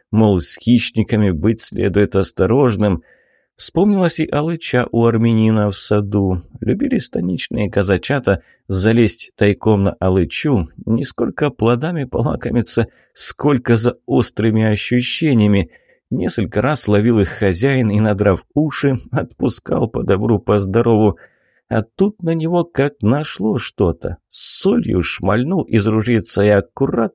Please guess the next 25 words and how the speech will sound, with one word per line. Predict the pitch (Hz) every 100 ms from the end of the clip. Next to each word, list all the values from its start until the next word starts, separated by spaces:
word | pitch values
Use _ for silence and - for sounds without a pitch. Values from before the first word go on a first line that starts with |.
| _
по | -
Миколкиным | 202 185 - - 151 120 147 165 127 131
местам | 139 120 - 123 117
мягким, | 117 117 98 - 107 101
на | 104
чем | 98 - 95
сидит. | 87 117 110 113 90 _ _ _ _ _ -
Взвыл | 98 95 110 139 247 202
волчонком | 170 175 135 - 170 156 123 127 120 117 -
и | 254 262
стрелой | - - - - - 139 - 143 120
к | -
Марте. | 117 139 131 101 - 104 80 _ _ _
Так | - -
и | 117
просидел | 101 113 113 117 92 104 113
до | 95 104
заката | 113 110 107 - 98
со | 113
спущенными | 98 - 120 107 - 101 95 104
шароварами. | 92 - 98 117 123 110 104 98 90 _ _ _
Батьке | 101 87 87 147 180 - 165
сказать | - - 143 165 143
достанется | 131 127 - 139 139 117 - 131
батагом. | 104 123 127 127 110 113 143 113 80